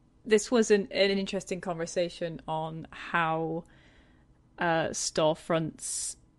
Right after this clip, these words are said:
um, kind of implement the cuts that they take, and whether the, uh, the discussion on whether the thirty percent cut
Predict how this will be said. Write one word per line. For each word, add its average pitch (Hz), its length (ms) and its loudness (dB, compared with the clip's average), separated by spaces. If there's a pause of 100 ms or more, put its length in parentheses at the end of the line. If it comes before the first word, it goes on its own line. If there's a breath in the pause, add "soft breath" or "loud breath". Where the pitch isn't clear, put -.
um, 214 220 2
kind 220 220 6
of 202 80 4
implement 226 540 2
the 220 80 2
cuts - 260 -4
that - 140 -4
they 208 100 4
take, 214 680 4
and 190 280 4
whether 190 320 4
the, 180 440 2 (300)
uh, 190 120 0 (260)
the 202 100 4
discussion 190 540 -2
on 175 180 -4
whether 170 340 0 (220)
the 180 100 0
thirty 180 340 -2
percent 180 440 -2
cut - 300 -2